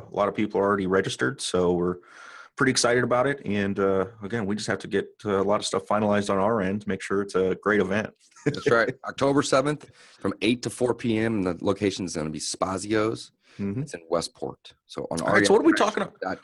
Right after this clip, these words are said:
Speaker 2: com, you can see the, uh, the information on there. So, yeah, what are we talking about today, Mike? I like it. Let's do it.
Speaker 1: Yeah, let's, let's jump into the topic. Uh, so who to mail? I, ooh, whistle a little there. Who to mail is, I guess, what we're shooting for, right?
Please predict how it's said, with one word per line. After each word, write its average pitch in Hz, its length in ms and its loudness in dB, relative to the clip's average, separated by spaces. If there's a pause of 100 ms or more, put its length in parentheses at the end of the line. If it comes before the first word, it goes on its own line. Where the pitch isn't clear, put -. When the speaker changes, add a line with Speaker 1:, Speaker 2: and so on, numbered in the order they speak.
(140)
Speaker 2:
com, 82 100 -6
you 78 60 -2
can - 120 -14
see 87 160 -6
the, 78 300 -4
uh, 73 120 -8 (560)
the 80 60 -4
information 80 400 -2
on 73 80 -4
there. 73 140 -8 (300)
So, - 80 2
yeah, 190 140 4
what 101 140 0
are - 20 0
we 170 60 0
talking 170 160 -2
about 170 140 0
today, 110 160 -4
Mike? 110 240 -2
I - 20 0
like 131 220 2
it. 101 100 -6
Let's - 160 -10
do 151 140 -2
it. - 100 -4
Speaker 1:
Yeah, 147 260 4
let's, 120 280 0
let's 123 160 -2
jump 143 220 0
into 127 160 2
the 104 80 2
topic. 95 520 -2
Uh, 90 420 2
so 95 720 0 (400)
who 165 320 2
to - 140 -2
mail? 101 560 0
I, - 100 -2 (100)
ooh, 131 240 -4 (120)
whistle 104 280 -6
a 95 60 -4
little 87 200 0
there. 90 200 -2 (220)
Who 160 100 8
to 165 80 6
mail 123 440 2 (280)
is, 95 260 0
I 95 60 2
guess, 92 200 -2
what 71 120 -4
we're 85 80 -6
shooting 87 280 -4
for, 71 220 -4
right? 85 240 -2